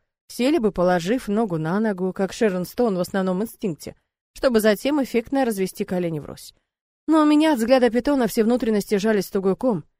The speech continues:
трясло, как лист на ветру. Еще немного, я свалюсь в обморок от переизбытка чувств. Странно, что когда мы целовались, никакой злости я не замечала. Или слишком отдалась ощущениям,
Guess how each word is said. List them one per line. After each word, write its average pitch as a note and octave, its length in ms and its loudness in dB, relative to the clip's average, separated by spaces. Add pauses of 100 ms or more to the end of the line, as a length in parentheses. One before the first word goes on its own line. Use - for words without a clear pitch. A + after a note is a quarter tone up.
(240)
трясло, B3+ 380 4
как A3+ 180 0
лист B3 200 -2
на E3+ 80 -2
ветру. C#3+ 320 -12 (200)
Еще C#4+ 280 0
немного, A#3 360 2
я F#3 140 2
свалюсь F#3+ 320 0
в E3 120 -2
обморок A3+ 360 0
от - 120 -10
переизбытка F3 540 -4
чувств. - 320 -16 (420)
Странно, E4 400 2
что - 140 -2
когда A#3 260 2
мы A#3 120 0
целовались, A3+ 540 2
никакой G#3 460 2
злости A#3+ 320 -4
я G3 140 0
не G3 80 -4
замечала. E3 580 -8 (400)
Или A3+ 200 0
слишком A#3 440 -2
отдалась F#3+ 400 0
ощущениям, G3+ 640 -6